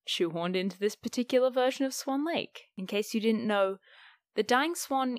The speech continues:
is to Anna Pavlova what Somewhere Over the Rainbow is to Judy Garland. This was actually the first time that Swan Lake was performed in America. It was not a happy alliance. Mordkin sabotaged Lydia once he returned from his surgery.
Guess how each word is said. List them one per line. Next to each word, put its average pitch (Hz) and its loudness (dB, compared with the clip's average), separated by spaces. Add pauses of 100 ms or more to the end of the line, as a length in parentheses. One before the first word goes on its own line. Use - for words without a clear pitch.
is 190 -4
to - -6
Anna 202 -2
Pavlova 208 -2
what 196 -2
Somewhere 254 2
Over 240 4
the 226 0
Rainbow 190 0
is 165 -4
to - -10
Judy 160 -14
Garland. 156 -8 (280)
This 247 0
was 320 -8
actually 277 -2
the 214 -2
first - -2
time 180 -2
that 151 -2
Swan 190 -4
Lake 170 -4
was 175 -4
performed 156 -10
in 160 -10
America. 151 -10 (920)
It 403 -2
was - -8
not 277 6
a 196 0
happy 196 2
alliance. 156 -6 (240)
Mordkin 349 0
sabotaged 240 0
Lydia 165 -4
once 165 -6
he 185 -6
returned 165 -8
from 185 -10
his 180 -10
surgery. - -6